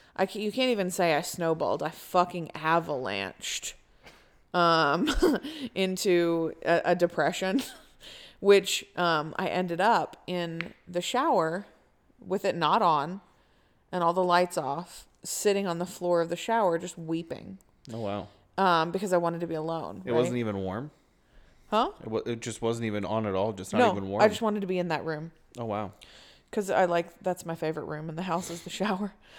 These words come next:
Speaker 1: So I wanted to be on the floor of the shower by myself in the dark, crying. And so there I was doing it, you know,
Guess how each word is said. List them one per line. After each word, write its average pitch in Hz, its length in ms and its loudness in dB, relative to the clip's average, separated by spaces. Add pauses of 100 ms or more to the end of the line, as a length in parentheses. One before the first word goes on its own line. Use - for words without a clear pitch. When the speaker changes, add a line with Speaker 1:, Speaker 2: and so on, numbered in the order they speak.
(160)
Speaker 1:
So - 120 2
I 202 60 8
wanted 196 180 4
to 185 60 -2
be 185 80 2
on 190 100 4
the 196 60 -2
floor 190 240 0
of - 20 0
the 175 60 -2
shower 226 260 2
by 185 120 0
myself 170 440 -4
in 170 60 -8
the 170 80 -8
dark, 170 380 -4 (100)
crying. 156 500 -2 (460)
And 220 120 0
so 220 120 2
there 208 180 6
I 220 40 8
was 175 360 4
doing 160 300 0
it, 175 180 -4
you 185 100 -6
know, 170 220 -6